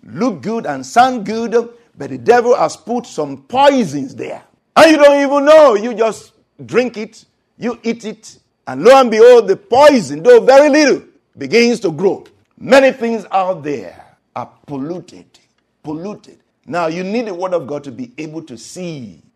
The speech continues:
You need the spectacles of the Word of God to see. You need the scale of the Word of God to weigh things,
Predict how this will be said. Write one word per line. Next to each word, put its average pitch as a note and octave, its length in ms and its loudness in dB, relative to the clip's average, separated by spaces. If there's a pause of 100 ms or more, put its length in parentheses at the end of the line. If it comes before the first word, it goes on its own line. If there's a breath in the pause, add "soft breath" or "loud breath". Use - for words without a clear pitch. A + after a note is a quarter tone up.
You A#2+ 120 -14
need A3+ 140 -2
the G3+ 120 -8
spectacles D3 800 -12
of B2 140 -18
the C3+ 80 -12
Word C#3 180 -10
of G#2+ 160 -16
God - 320 -20 (240)
to D3+ 100 -8
see. A#3 540 -10 (300)
You D3+ 120 -10
need A#3 200 -2
the F#3 80 -10
scale C#4 640 4
of F3 100 -8
the F3+ 80 -6
Word F#3+ 180 -2
of D#3+ 160 -4
God C3+ 300 -8 (400)
to D#3+ 80 -6
weigh B3+ 460 2
things, A#3 840 -10